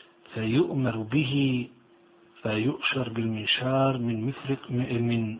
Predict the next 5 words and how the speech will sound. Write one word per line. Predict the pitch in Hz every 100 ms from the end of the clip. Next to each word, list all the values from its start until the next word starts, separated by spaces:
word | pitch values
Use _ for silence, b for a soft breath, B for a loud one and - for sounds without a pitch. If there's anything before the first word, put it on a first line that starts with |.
| -
مفرقه | 135 - 151 147 156 156 B B B B B B B B -
حتى | - - 156 - - 127 113
يفرق | 104 123 135 - 127 - 113
بين | 110 123 120
رجليه. | 110 101 101 101 92